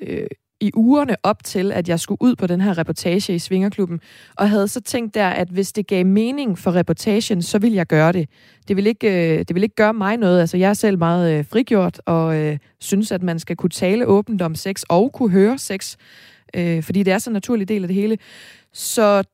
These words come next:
det at være til stede, og det at ligesom at kunne tale med dem undervejs, og få den her fornemmelse for forløsningen af den nedlukning, de har været en del af, og, og kunne mærke intens-,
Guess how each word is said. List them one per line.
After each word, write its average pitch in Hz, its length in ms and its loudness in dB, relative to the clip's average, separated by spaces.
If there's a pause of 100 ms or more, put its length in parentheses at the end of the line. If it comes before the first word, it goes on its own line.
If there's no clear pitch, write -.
det 285 220 0 (200)
at 196 120 2
være 185 160 2
til 185 180 -6
stede, 233 540 2 (280)
og 190 200 0
det 247 300 0
at 190 120 -4
ligesom 214 200 -4
at 190 80 0
kunne 196 120 -2
tale 233 280 -2
med 220 140 0
dem 196 80 0
undervejs, 190 460 0
og 196 140 0
få 247 160 0
den 240 180 0
her 214 300 0 (600)
fornemmelse 220 680 0
for 185 160 -6
forløsningen 208 840 0
af 196 140 0
den 214 220 0
nedlukning, 208 680 0
de 254 120 2
har 262 80 2
været 165 160 -2
en 160 60 -2
del 220 300 0
af, 160 140 0 (420)
og, 185 180 2
og 190 100 -2
kunne 202 160 2
mærke 214 280 0
intens-, 180 280 -8